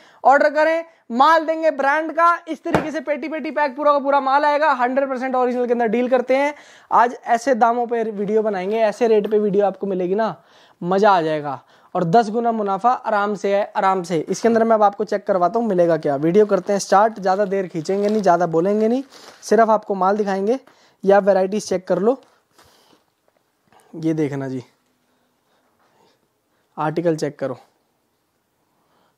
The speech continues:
वैराइटीज देखो, एक से बढ़कर एक आर्टिकल इसके अंदर आपको मिलेगा। इसको कहते हैं आप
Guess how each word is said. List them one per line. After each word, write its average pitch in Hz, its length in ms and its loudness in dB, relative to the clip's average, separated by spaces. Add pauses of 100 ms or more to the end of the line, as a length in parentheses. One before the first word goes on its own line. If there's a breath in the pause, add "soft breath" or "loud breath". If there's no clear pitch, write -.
(100)
वैराइटीज 156 440 -4
देखो, 131 300 -8 (220)
एक 190 200 0
से 190 100 -2
बढ़कर 190 280 2
एक 190 140 4
आर्टिकल 180 320 2
इसके 175 200 -8
अंदर 175 120 0
आपको 170 220 2
मिलेगा। 175 380 4 (460 soft breath)
इसको 190 300 0
कहते 185 280 0
हैं 196 100 0
आप 185 220 0